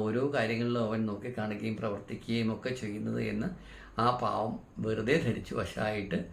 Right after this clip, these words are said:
ആ വീട്ടിലങ്ങനെ കഴിഞ്ഞുകൂടി. ഒരു ദിവസം വൈകുന്നേരം ജോലി കഴിഞ്ഞു വന്നപ്പോൾ മകൻ അമ്മയോട് പറഞ്ഞു, "അമ്മേ, അമ്മയ്ക്ക്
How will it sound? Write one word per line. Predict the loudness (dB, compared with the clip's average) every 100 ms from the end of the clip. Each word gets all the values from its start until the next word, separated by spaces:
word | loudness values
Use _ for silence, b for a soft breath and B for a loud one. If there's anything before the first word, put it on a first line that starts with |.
| B B B 4
ആ | 6
വീട്ടിലങ്ങനെ | 4 4 2 2 -2 -2
കഴിഞ്ഞുകൂടി. | 0 0 -2 -2 -4 -6 -16 -20 _ -20 _ -20 _ b b b b b b b b _ _ _ _ _ 10
ഒരു | 12 12
ദിവസം | 10 6 6
വൈകുന്നേരം | 8 8 6 6 4 2 0
ജോലി | 2 4 4
കഴിഞ്ഞു | 4 4 4
വന്നപ്പോൾ | 4 2 0 -2 -2 -8 _ _ _ _ _ _ _ _ 0
മകൻ | 4 4 4 2
അമ്മയോട് | 4 6 6 6
പറഞ്ഞു, | 4 6 4 2 -4 -20 _ _ _ 2
"അമ്മേ, | 4 4 -2 -8 -20 _ _ b b b
അമ്മയ്ക്ക് | 6 10 10 10